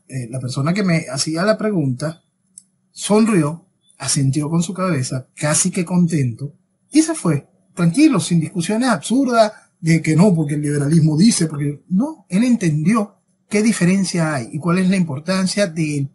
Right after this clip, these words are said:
fondo ideológico real, de las preocupaciones completas que tiene que tener el pensamiento de una estructura de derecha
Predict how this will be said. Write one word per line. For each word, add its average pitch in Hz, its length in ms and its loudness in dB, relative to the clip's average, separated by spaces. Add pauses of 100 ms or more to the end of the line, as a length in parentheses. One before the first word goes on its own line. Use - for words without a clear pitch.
fondo 214 560 0
ideológico 160 680 -4
real, 127 360 -8 (260)
de 180 120 -2
las 165 140 4
preocupaciones 170 1000 -2
completas 165 640 -6
que 139 100 -12
tiene 139 220 -8
que 170 100 -6
tener 160 380 -4
el 131 120 -14
pensamiento 139 680 -6
de 123 80 -10
una 131 100 -8
estructura 170 520 -6
de 196 60 -2
derecha 175 420 -6